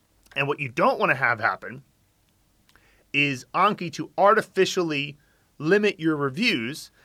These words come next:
because that can kinda mess up your reviewing algorithm. Anki shows you a card when you're at a ninety to ninety-five percent likelihood of remembering it. So, if you artificially shorten that, say there's two hundred and five cards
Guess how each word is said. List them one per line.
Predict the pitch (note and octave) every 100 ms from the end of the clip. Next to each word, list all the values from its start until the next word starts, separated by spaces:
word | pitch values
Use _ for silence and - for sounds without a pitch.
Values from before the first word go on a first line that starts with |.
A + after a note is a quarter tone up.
| _
because | - C#3+ D#3
that | C3+ E3+ F3+
can | G3 F#3+
kinda | - E3
mess | D#3 C3+ B2 C#3
up | C3
your | B2+
reviewing | C3+ D#3 G#3 A#3+ B2
algorithm. | G#2 G2+ F#2+ F2+ - - - _ -
Anki | E3+ A#3 B3
shows | - G3+ G3+ F3
you | E3+
a | D3
card | - F#3 C#3 A2 G#2+ _
when | C3+ C#3
you're | C#3 C#3+
at | C3
a |
ninety | B2+ C#3 E3 G3+ G3+
to | E3+
ninety-five | D3+ D#3+ D#3 D#3+ D3+
percent | C#3+ C#3+ C3
likelihood | C3 D3 D3 B2+ G#2+ F#2+ G#2+ _ _ _ _ _
of | D3 C3
remembering | C#3 F#3 B2 D#2+
it. | - _ _ _ _ _ _
So, | - - G#3+ - - _ _ _ _ _ _ _ _ -
if | F#3+ -
you | F3
artificially | D3 F3 E3+ F3 E3 C3
shorten | G3+ G3 C3+
that, | G#2+
say | -
there's | C#3+ C3+
two | - F#3+
hundred | F#3 E3
and | D3
five | D3+ E3 D#3+
cards | - C3 A#2+ A#2